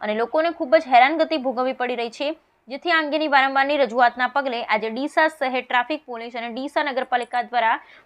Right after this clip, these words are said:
સંયુક્ત રીતે કામગીરી હાથ ધરાઈ હતી, જેમાં રસ્તા વચ્ચે ઊભી રહેતી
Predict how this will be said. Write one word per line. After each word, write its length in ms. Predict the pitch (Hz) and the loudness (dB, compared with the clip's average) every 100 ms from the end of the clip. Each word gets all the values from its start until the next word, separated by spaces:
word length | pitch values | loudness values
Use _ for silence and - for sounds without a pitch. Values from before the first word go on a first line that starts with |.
| _ | _
સંયુક્ત 340 | 277 285 - 330 | 0 0 0 -4
રીતે 180 | 320 302 294 | -2 -2 -2
કામગીરી 400 | 226 226 277 277 | -2 -2 0 2
હાથ 160 | 254 | 2
ધરાઈ 220 | 254 254 | 2 0
હતી, 180 | 262 269 233 | 0 -4 -4
જેમાં 240 | 233 233 | -2 0
રસ્તા 300 | 254 - 294 | 0 0 0
વચ્ચે 260 | 269 - 277 | 0 -2 -4
ઊભી 220 | 220 254 240 | -2 -2 -4
રહેતી 240 | 226 | -4